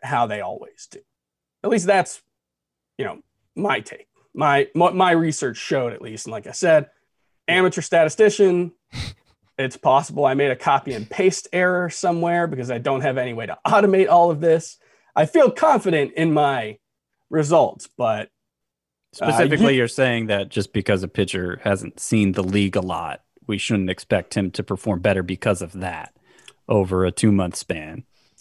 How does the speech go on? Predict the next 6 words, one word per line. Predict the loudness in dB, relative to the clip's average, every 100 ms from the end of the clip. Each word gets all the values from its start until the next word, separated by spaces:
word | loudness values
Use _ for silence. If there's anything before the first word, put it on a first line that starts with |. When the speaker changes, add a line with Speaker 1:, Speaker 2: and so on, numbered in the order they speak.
| -20 -12
Speaker 1:
Yeah, | -6 -2 -2 -4 -8
yeah. | -4 -4 -4
So, | -2 2 4 4 2 -2 _ _ _ _ _ _ _ _ _ _ _ _ _ -4
uh, | 2 4 6 8 8 8 6 2 _ _ _ _ _ 0
hitters | 4 4 6
actually | 4 4 4 6 4